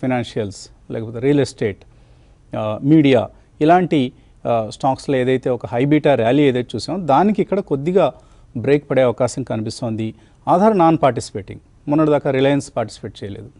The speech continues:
లాస్ట్ త్రీ ఫోర్ డేస్ నుంచి Reliance is again on the up move. So, టూ థౌజండ్, ఆ, ప్ర-, లెవెల్ని క్రాస్ అయింది. అలాగే, ఆ, ఎఫ్ఎంసీజీ ఇప్పుడు నిన్న తాజాగా మనం ఎఫ్ఎంసీజీలో బయింగ్ చూసాం. ఆ, ఆ, అలాగే ఐటీ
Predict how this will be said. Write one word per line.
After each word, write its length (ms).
లాస్ట్ 300
త్రీ 140
ఫోర్ 180
డేస్ 240
నుంచి 180
Reliance 300
is 260
again 300
on 80
the 140
up 180
move. 140
So, 160
టూ 80
థౌజండ్, 400
ఆ, 240
ప్ర-, 320
లెవెల్ని 320
క్రాస్ 320
అయింది. 260
అలాగే, 580
ఆ, 180
ఎఫ్ఎంసీజీ 580
ఇప్పుడు 280
నిన్న 240
తాజాగా 380
మనం 180
ఎఫ్ఎంసీజీలో 560
బయింగ్ 280
చూసాం. 300
ఆ, 20
ఆ, 360
అలాగే 420
ఐటీ 360